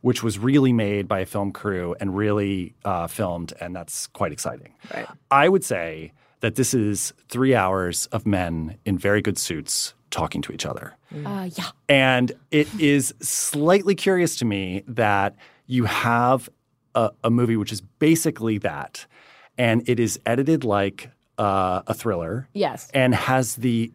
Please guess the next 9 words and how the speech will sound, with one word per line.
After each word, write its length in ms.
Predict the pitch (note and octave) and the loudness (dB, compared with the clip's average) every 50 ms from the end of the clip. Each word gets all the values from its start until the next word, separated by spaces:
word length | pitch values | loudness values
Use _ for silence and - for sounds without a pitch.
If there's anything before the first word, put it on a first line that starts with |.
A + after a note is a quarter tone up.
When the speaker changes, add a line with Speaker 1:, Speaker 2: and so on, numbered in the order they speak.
| _ - | _ -2
Speaker 1:
uh, 240 | B2 G#2+ G2+ G2 G2 - - | 0 0 0 0 -2 -2 -2
insistent 1080 | C3+ B2 A#2 - - - - - - G#3+ G#3+ - - - - A#2 F#2 F2+ - - - - - - - - - _ _ _ _ _ _ _ _ | -2 0 0 -2 -2 -2 0 4 4 4 4 4 0 -2 -2 -2 -2 -2 -6 -10 -12 -14 -18 -20 -20 -20 -20 _ _ _ _ _ _ _ _
score 680 | - - - - - F#3+ F#3+ C#3+ A2 G2 G#2+ A#2 - - | -8 -6 0 4 6 6 8 6 6 4 2 -2 -2 0
of, 220 | C3+ B2 A2+ - | 0 0 0 2
like, 220 | B2 A#2+ A#2 A2+ - | 2 0 2 2 0
a 40 | |
Jason 280 | B2+ - B2 A2 - C#3+ | 0 0 0 0 0 0
Bourne 220 | B2+ E3+ B3 D4+ C4 | 2 4 4 4 4
movie. 380 | A#2 F2+ D#2+ - - - _ | 4 2 -4 -8 -14 -18 _